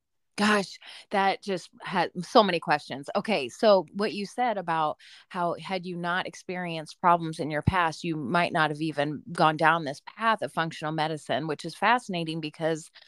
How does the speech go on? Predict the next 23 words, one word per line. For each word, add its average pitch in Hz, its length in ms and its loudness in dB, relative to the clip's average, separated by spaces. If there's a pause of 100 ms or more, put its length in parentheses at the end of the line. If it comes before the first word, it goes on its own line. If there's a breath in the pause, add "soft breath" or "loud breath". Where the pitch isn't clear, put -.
(380 loud breath)
there's 220 200 6
a 226 60 0
lot 233 180 4
of 226 80 -8
people 233 220 -4
that 185 60 -2
are 175 60 -4
like, 165 180 -2
"This 180 140 -10
doesn't 165 280 -10
pertain 147 420 -6
to 143 120 -10
me," 127 360 -2
or, 156 400 10
"I'm 196 260 2
healthy 165 320 -6
enough, 139 460 -4
I'm 160 180 -4
doing 156 260 -8
fine, 151 300 -6
I 156 100 -4
don't 160 220 -8
have, 156 440 -6